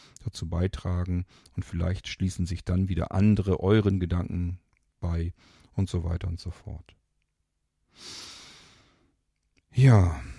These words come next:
ich bin gespannt, ob ihr euch vielleicht auch schon mal Gedanken gemacht habt oder aufgrund dessen, dass ich sie euch ins Hirn gepflanzt habe, jetzt erst zum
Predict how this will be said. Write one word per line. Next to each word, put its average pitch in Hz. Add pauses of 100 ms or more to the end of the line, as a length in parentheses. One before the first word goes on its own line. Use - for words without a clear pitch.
(140)
ich 127
bin 101
gespannt, 110
ob -
ihr 78
euch 92
vielleicht -
auch 104
schon -
mal 101
Gedanken 95
gemacht 98
habt -
oder 90 (200)
aufgrund -
dessen, 92 (120)
dass -
ich 92
sie -
euch 98
ins -
Hirn 110
gepflanzt 95
habe, 87 (120)
jetzt -
erst 85
zum 87